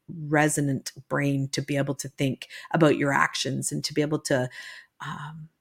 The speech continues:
weigh risk versus reward. And so just adjusting what we allow them to do on their own without deep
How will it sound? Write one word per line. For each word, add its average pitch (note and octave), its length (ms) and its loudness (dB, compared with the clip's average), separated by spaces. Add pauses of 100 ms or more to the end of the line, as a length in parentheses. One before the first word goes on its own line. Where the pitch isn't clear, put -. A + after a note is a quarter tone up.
(140)
weigh E3+ 560 12
risk C#3+ 440 2
versus C3+ 520 -2
reward. B2+ 500 -6 (320)
And A#3+ 160 6
so A3+ 460 10 (500)
just C#4 380 6
adjusting F#3 960 4 (100)
what F#3 340 6
we F#3 360 2 (360)
allow F3 460 10
them B3+ 220 0
to B3 160 0
do G#3 420 2
on F#3+ 240 6
their F3+ 320 6
own F#3 640 2
without F#3 760 2 (1300)
deep - 340 0